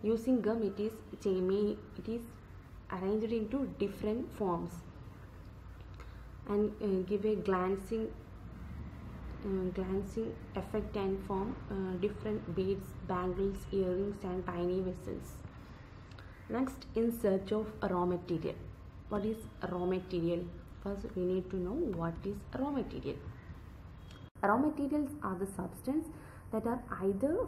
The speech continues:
found naturally such as woods or ores of metals, or they are produced by farmers or herders. And these are, these products are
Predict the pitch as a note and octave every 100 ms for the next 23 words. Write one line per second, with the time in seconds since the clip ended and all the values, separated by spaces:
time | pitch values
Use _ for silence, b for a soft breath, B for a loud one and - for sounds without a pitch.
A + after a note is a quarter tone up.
0 | - A3 A3 C4 - F#3+ D#3+ E3 - A3
1 | G#3 A#3 G4+ - - - - - G#3 A3
2 | A3 - - G3 G3+ F#3 - - - G3
3 | G3+ G3+ G#3 G#3 G#3+ A3+ G#3+ G3+ - F#3
4 | E3 E3+ G#3+ F4 - - - - - -
5 | B B B - D#4 G4+ D#4+ A3+ A#3+ C4
6 | - G#3 A3+ C4 A3+ A#3+ C4 - - F3+
7 | F#3+ A3+ B3+ D4+ - G#3 C#4 D#4 - D#4+
8 | F3+ - - - - - - - - -
9 | - B B B - - - - C#4 E4+
10 | A4 - - - - - - - G3 D4+
11 | E4 - A#3+ C4 F#4 - - G#3 F#3+ B3
12 | D4+ - G3+ F3+ F#3 C#4 - G#3+